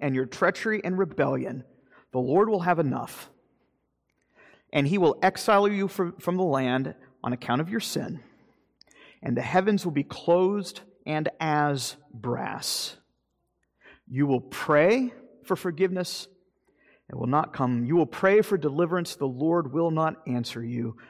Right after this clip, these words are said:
on account of your rebelliousness and your iniquity." You fast forward several centuries later to the prophet Isaiah. Again, speaking of the work of the Messiah. Again, that word, that term Messiah,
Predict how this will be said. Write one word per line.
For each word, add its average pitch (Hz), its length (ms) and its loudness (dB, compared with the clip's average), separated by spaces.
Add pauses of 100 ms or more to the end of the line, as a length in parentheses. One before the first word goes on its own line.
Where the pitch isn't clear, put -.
(120)
on 120 120 -4
account 160 400 -2
of 143 100 -4
your 135 120 -2
rebelliousness 127 960 -4 (340)
and 110 160 -2
your 113 160 4
iniquity." 113 600 -2 (1900)
You 127 80 -4
fast 156 260 6
forward 165 220 2
several 139 280 0
centuries 135 480 -6
later 131 240 0
to 110 100 -4
the 123 80 -8
prophet 127 400 -2
Isaiah. 117 520 0 (920)
Again, 147 280 4
speaking 196 500 -2
of 135 140 -4
the 139 80 2
work 170 340 2
of 131 80 0
the 120 60 -4
Messiah. 127 460 2
Again, 165 220 4
that 170 160 6
word, 165 200 2
that 165 120 2
term 214 220 2
Messiah, 165 600 6